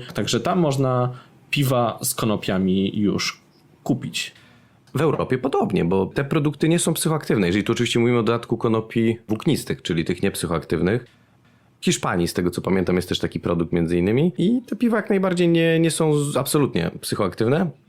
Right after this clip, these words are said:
Speaker 2: Mało tego, one bardzo często nie zawierają żadnych praktycznie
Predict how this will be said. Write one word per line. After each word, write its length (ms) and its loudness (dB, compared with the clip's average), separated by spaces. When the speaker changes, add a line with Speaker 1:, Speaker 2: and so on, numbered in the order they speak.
Speaker 2:
Mało 280 2
tego, 340 0
one 200 2
bardzo 380 -2
często 260 -2
nie 100 2
zawierają 440 0
żadnych 320 0
praktycznie 440 -4